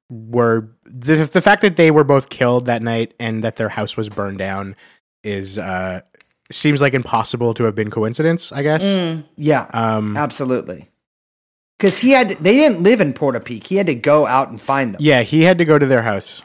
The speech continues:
Speaker 1: Um, a-, and especially that they, like, the fact that they were this <laughs> car-, cartel guy's cousin, uh, is cra-, it's just fucking crazy. Every part of it's crazy.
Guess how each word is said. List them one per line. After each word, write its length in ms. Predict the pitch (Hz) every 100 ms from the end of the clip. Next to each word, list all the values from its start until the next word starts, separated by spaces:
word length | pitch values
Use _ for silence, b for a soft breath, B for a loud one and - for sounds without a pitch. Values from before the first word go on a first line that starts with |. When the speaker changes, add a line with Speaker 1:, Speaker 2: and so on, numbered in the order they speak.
| _
Speaker 1:
Um, 520 | 107 101 98 98 95 - _ _ _ _ _ _ _ _ _ _ _ _ _
a-, 180 | 139 135
and 160 | 147 147
especially 320 | 143 180 180
that 140 | 180 165
they, 140 | 156
like, 360 | 147 139 139 - -
the 140 | 139
fact 180 | 156 160
that 100 | 165
they 120 | 165
were 300 | 151 147 135 123 110
this 420 | 110 117 123 - - - _
<laughs> 240 | _ _ -
car-, 220 | - 208
cartel 640 | - 226 190 190 165 147
guy's 280 | 143 131 127
cousin, 520 | - 131 120 120 113 B B B B B - -
uh, 480 | 123 120 117 110 110
is 200 | - 123
cra-, 200 | - 143
it's 160 | 117 135
just 140 | 165
fucking 260 | - 226 185
crazy. 380 | 175 123 90 190
Every 180 | 180 220
part 200 | 240 226
of 80 | 196
it's 100 | -
crazy. 480 | 165 113 95 92